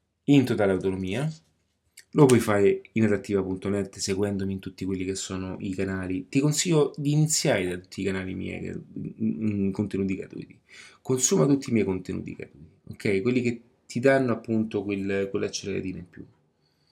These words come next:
Poi qualora invece non volessi perdere tempo, volessi qualcosa di performante subito, allora ti consiglio di visitare adattiva punto net, di visitare appunto i link che ti possono essere di aiuto.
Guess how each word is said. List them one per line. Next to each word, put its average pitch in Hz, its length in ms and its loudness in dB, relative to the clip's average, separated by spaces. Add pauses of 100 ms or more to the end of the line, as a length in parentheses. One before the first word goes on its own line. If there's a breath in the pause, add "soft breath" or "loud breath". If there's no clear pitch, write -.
(320 soft breath)
Poi 202 160 10
qualora 143 260 12
invece 131 260 4
non 110 140 4
volessi 113 360 4
perdere 95 420 -2
tempo, 110 460 2
volessi 98 600 -2 (260 loud breath)
qualcosa 113 380 -2
di 104 100 -2
performante 98 720 -2
subito, 117 600 -2 (400)
allora 214 200 4
ti 117 120 6
consiglio 107 340 2
di 101 100 0
visitare 95 440 -2
adattiva 95 400 -4
punto 85 280 -14
net, 85 340 -14
di 107 140 -2
visitare 98 400 -2
appunto 95 480 -6
i 107 120 2
link 104 540 -2 (440 soft breath)
che - 140 -10
ti - 160 -8
possono 95 400 -4
essere 92 300 -4
di 90 100 -6
aiuto. - 400 -12